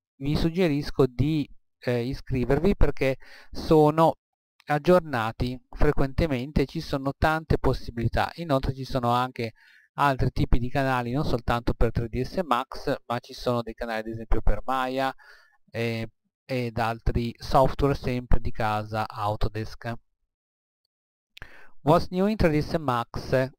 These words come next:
duemilaquindici in questo caso. Come vedete fa sempre riferimento al nostro browser. In questo caso ci riporta a quelle che sono le novità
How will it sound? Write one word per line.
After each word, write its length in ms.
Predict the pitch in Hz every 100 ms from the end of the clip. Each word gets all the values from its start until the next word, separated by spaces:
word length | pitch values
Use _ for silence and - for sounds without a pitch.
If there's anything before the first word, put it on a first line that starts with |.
| _
duemilaquindici 800 | 165 156 123 120 - 117 117 -
in 60 | 113
questo 240 | 123 -
caso. 560 | - 120 110 110 120 120 - _
Come 200 | - 123
vedete 380 | 139 147 160 151
fa 200 | - 120 117
sempre 300 | 139 120 117
riferimento 880 | 117 120 120 120 120 113 113 110 - - - -
al 280 | 113 113 107
nostro 840 | 113 113 - - 107 104 95 - _ _ _ _ _ _
browser. 580 | - 113 104 123 202 220 - _ - - - - - _ -
In 40 |
questo 260 | 131 170 175
caso 600 | 165 165 160 156 143 - -
ci 180 | - 147
riporta 600 | - 147 156 - 143 123
a 80 |
quelle 220 | - 147 139
che 120 | 127
sono 460 | - 151 131 123
le 300 | 123 131 160
novità 760 | 143 135 131 123 127 - 127 -